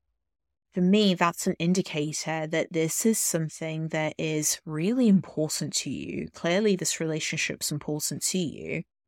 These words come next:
but clearly it's something that you need to process and you need to think through, eh,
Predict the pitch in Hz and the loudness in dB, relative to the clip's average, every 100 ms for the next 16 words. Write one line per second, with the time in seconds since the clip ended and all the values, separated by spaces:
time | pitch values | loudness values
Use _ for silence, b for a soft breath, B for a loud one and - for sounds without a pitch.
0 | _ _ _ _ - 175 - 175 180 180 | _ _ _ _ 2 2 2 2 4 6
1 | 151 - - 170 160 170 160 151 147 151 | 4 2 2 0 -2 -4 -2 -2 -2 0
2 | 151 147 - _ _ _ _ _ _ _ | 0 -2 -6 _ _ _ _ _ _ _
3 | _ - 170 170 160 160 156 - - 147 | _ -16 -10 -6 -4 -4 -4 -2 -2 -2
4 | - - - 170 - - - 151 - - | -6 -10 0 0 0 -4 -4 -6 -6 -6
5 | - - 160 156 156 147 - 151 - - | -6 -6 -4 -2 -2 -2 -6 -6 -8 -10
6 | - 175 175 - 139 - _ _ _ _ | -6 -2 -2 -2 -8 -8 _ _ _ _
7 | _ 175 | _ 0